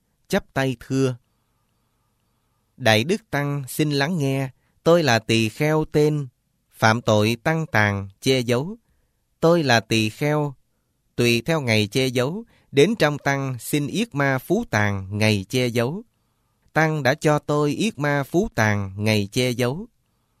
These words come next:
"Tôi là tỳ kheo, đã hành bao nhiêu ngày, chưa hành bao nhiêu ngày?" Bạch Đại Đức chứng tri, "Tôi là người đang hành Phú Tàng." Đức Phật cho phép tỳ kheo hành ma na đỏ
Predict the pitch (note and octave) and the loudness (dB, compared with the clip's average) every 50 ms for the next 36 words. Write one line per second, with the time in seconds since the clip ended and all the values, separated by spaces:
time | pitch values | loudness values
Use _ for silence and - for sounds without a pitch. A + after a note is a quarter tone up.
0 | _ _ _ _ _ - D#3+ E3 E3+ E3+ D3+ B2+ A2+ G#2+ G#2+ G#2 G2+ - _ - | _ _ _ _ _ 2 2 4 4 4 2 2 4 4 4 2 2 -2 _ -2
1 | G#2+ A2 G#2 G2+ - - C#3 C#3 C#3 C#3 C3+ B2 - _ _ _ _ _ - A#2 | 0 0 0 -2 -4 -4 -4 -2 -2 -2 -4 -6 -8 _ _ _ _ _ -2 2
2 | A2 A2+ D3 F#3 C3+ A#2 A2 G#2+ G#2 G2+ G2 G2 G#2+ _ _ _ _ - D3 D3 | 2 4 4 2 0 0 0 0 -2 -4 -6 -10 -14 _ _ _ _ -4 0 0
3 | D3+ D#3 D3+ D3 D#3 D3 B2 G#2+ G2+ G2+ G2 F#2 - _ _ _ _ _ _ _ | 0 0 0 -2 -2 -2 -2 -2 0 0 -2 -4 -6 _ _ _ _ _ _ _
4 | _ _ - F3+ F3 F3 D#3+ B2 A2 G#2+ G2+ G2 G2 G2+ _ _ _ _ - C3+ | _ _ 0 2 4 4 4 2 -2 -2 -2 -4 -8 -12 _ _ _ _ -2 0
5 | C#3 C#3 C#3+ C#3+ C#3+ C#3+ B2+ A2 G#2 G2 F#2+ F#2 - _ _ _ _ _ _ _ | 2 2 2 0 0 -2 0 0 0 0 -2 -2 -6 _ _ _ _ _ _ _
6 | _ _ _ _ _ _ _ _ - B2 A2+ A2 - _ - A#2 G#2 G#2 G#2 A2+ | _ _ _ _ _ _ _ _ -2 0 0 0 0 _ 0 2 2 2 2 2
7 | C#3 E3+ G#3+ - _ _ _ _ - D3 D#3 G3 A3 - - C#3 C#3 C#3 C3+ B2 | 0 -2 -2 -2 _ _ _ _ 0 0 0 0 -4 -6 -4 -2 0 0 0 -2
8 | A#2 _ _ _ _ _ _ _ - D#3+ E3+ F3 D#3+ C3 A#2 A2+ A2+ A2+ A2+ A2 | -4 _ _ _ _ _ _ _ 2 4 4 4 4 4 2 2 2 2 4 2
9 | G#2+ A2 - C#3+ D3 D#3+ D#3+ C#3+ A#2 A2+ G#2+ G#2 G2 - - D3+ A3 A#3 - - | 2 0 0 -2 -2 -2 -2 -2 0 0 0 0 -2 -2 -2 -2 -2 -2 -2 -2
10 | G#2+ G2+ G2 F#2 F2+ F2+ - _ _ _ _ _ _ _ _ _ _ _ _ _ | 0 0 0 -2 -6 -10 -16 _ _ _ _ _ _ _ _ _ _ _ _ _
11 | _ _ _ _ _ _ _ _ _ _ _ _ _ _ _ _ _ - F#3 A#3+ | _ _ _ _ _ _ _ _ _ _ _ _ _ _ _ _ _ -2 -2 -2
12 | - - - A#2 A#2 - _ - D#3 D#3+ D#3+ D#3 - F#3+ G#3+ A3 - _ - A#2 | 0 0 0 0 0 0 _ 0 2 2 2 0 0 -2 -2 -2 -2 _ 0 2
13 | A2+ A2 G#2+ - - D3 D#3 D#3 D#3 D3 C#3 A2+ A#2+ A#2 A2+ A2+ A2 A2+ C3+ D3 | 2 2 0 -2 -2 -2 0 0 0 -2 -2 -2 0 0 0 2 0 0 0 0
14 | D#3+ D#3+ D#3+ D#3 C#3 A#2 G#2 G2 G2 A#2 F3 A3+ | 0 0 0 0 0 2 2 2 2 0 -2 -6